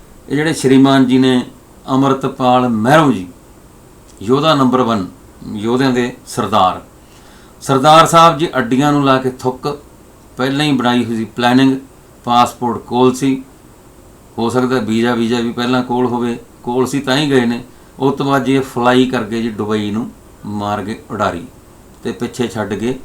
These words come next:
ਜਿਹੜੇ ਜੂਨੀਅਰ ਯੋਧੇ ਸੀ ਉਹਨਾਂ ਨੂੰ ਵੀ, ਚਲੋ ਭਾਈ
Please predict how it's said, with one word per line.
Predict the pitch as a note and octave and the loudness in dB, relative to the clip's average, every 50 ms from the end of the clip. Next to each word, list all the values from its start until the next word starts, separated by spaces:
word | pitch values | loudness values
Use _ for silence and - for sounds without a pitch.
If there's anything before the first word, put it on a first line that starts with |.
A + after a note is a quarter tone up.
| - - - - - - - - - - - - - | -18 -20 -20 -20 -20 -18 -18 -18 -18 -20 -20 -18 -12
ਜਿਹੜੇ | - G#2+ G#2 A2+ A2 G#2+ G#2 - - - - A2 | -10 -8 -6 -4 -4 -6 -6 -10 -14 -20 -18 -12
ਜੂਨੀਅਰ | F#2+ G#2+ A#2+ B2+ C#3 C#3+ C3+ | -4 -2 0 2 2 2 2
ਯੋਧੇ | A#2+ A2+ A2+ B2+ B2+ C3+ B2+ | 0 0 -2 0 0 0 -2
ਸੀ | B2+ B2 G#2 | -2 -4 -8
ਉਹਨਾਂ | G#2+ A2 B2 B2 A2+ | -6 -4 -4 -2 -4
ਨੂੰ | G#2+ A2 - - - - - - - | -4 -8 -10 -16 -20 -20 -20 -18 -14
ਵੀ, | G2+ G2+ | -14 -10
ਚਲੋ | - A2+ G#2+ G#2+ A2 G#2+ | -8 -6 -4 -4 -4 -4
ਭਾਈ | - A#2+ A2 G2+ G2 | -4 -6 -6 -6 -8